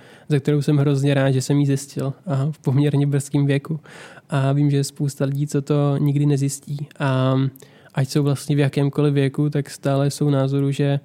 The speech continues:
vlastně nemůžou něco udělat právě kvůli tomu svému věku. A je vlastně úplně jedno, jestli jim je dvacet nebo čtyřicet nebo sedmdesát. Ale v konečném stadiu to není o tom, kolik vám je let,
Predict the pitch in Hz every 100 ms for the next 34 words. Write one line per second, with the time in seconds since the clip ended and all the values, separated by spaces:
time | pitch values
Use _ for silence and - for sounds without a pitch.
0 | - - - 147 131 - 151 147 151 147
1 | 147 147 143 - 139 139 139 139 - 143
2 | 143 139 147 143 143 143 139 143 143 143
3 | 139 139 - 143 - 143 143 139 151 143
4 | 147 147 143 139 139 143 143 139 135 -
5 | 147 143 139 139 - 143 147 - 139 143
6 | 143 147 143 143 143 - - - - -
7 | - - - 135 135 - 143 143 147 147
8 | - 139 143 143 147 143 147 139 143 139
9 | 131 135 143 135 143 127 127 156